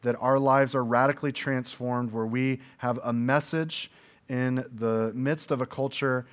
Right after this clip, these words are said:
that would have an opposite message. Lord, give us a truth and hope today. We love you and we commit this time to you. In Christ's name we pray. Amen. Amen.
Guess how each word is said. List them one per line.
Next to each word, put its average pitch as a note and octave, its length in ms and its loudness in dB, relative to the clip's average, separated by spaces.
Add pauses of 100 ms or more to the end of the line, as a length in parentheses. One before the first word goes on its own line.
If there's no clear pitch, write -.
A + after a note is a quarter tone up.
(180)
that B2 140 2
would B2 120 2
have A#2+ 160 2
an A#2+ 140 0
opposite A2+ 440 -2
message. F#2 400 -10
Lord, A2+ 180 -4
give B2+ 180 0
us - 300 -4 (140)
a - 60 -16
truth F3 500 -4 (280)
and C3+ 120 -4
hope A2 220 -4
today. F#2+ 320 -6 (180)
We A#2+ 140 -4
love D3 240 6
you D#3+ 180 2
and B2 140 -2
we B2 80 0
commit A#2+ 300 -4
this - 180 -8
time A2 220 -4
to - 120 -8
you. G#2+ 120 -2
In G2+ 160 -8
Christ's C3+ 400 -2
name A2 260 -2 (280)
we G#2+ 120 -6
pray. F#2 320 -6 (100)
Amen. C3 340 0 (720)
Amen. F#2+ 220 -10